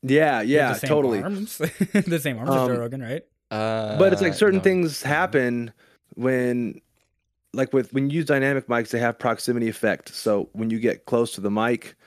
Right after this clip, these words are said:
Speaker 1: it picks up, like, the close, like, if, if I'm this close, like, you hear more bass. And if I back
Speaker 3: Right.
Speaker 1: up, the bass goes down.
Speaker 3: Right. I believe
Speaker 1: And
Speaker 3: these mics are also dynamic.
Speaker 1: Right. So when I first started recording,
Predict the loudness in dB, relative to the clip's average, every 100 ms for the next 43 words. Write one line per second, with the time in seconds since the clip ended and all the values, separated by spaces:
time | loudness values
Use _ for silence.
0 | _ _ _ -8 -4 -4 0 0 0 -4
1 | -8 -8 -2 -2 -2 0 -2 -2 -2 -2
2 | 0 0 2 4 2 2 4 4 2 0
3 | -2 0 2 2 4 2 2 4 4 0
4 | -6 -6 -4 -4 -2 0 2 2 0 -4
5 | -4 -4 -4 -8 -6 -4 -2 -4 -6 -12
6 | -12 -12 -14 -20 -12 -4 0 0 -2 -4
7 | -8 -6 -6 -6 -8 -8 -8 -6 -8 -10
8 | -20 _ _ _ _ _ _ -2 0 2
9 | 2 0 -6 _ _ _ 0 2 2 2
10 | 0 2 0 4 2 2 -2 0 2 4
11 | 2